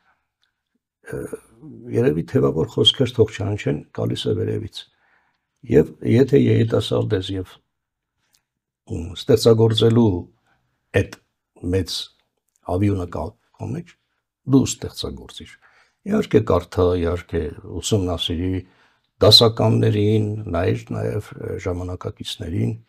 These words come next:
և գրիր, ասելիքդ հանձնիր նախ ինքդ քեզ, երբ որ քեզ դուր կգա, քո ճաշակին համահար-, համարժեք, համապատասխանում է, նոր տուր ընթերցողին։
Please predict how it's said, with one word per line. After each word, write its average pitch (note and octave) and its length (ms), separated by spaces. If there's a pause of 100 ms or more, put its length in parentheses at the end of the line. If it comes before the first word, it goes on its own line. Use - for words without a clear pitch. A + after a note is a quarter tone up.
(1300)
և - 380
գրիր, A2 400 (720)
ասելիքդ - 680 (140)
հանձնիր F2+ 540 (760)
նախ - 220 (100)
ինքդ - 360
քեզ, - 340 (1120)
երբ E2+ 160
որ - 160
քեզ - 220
դուր F#2 220
կգա, F2 300 (960)
քո A2 140
ճաշակին - 560
համահար-, F#2 560
համարժեք, F#2 800
համապատասխանում F#2+ 1000
է, E3 80 (400)
նոր G#3+ 220
տուր E3 300
ընթերցողին։ - 640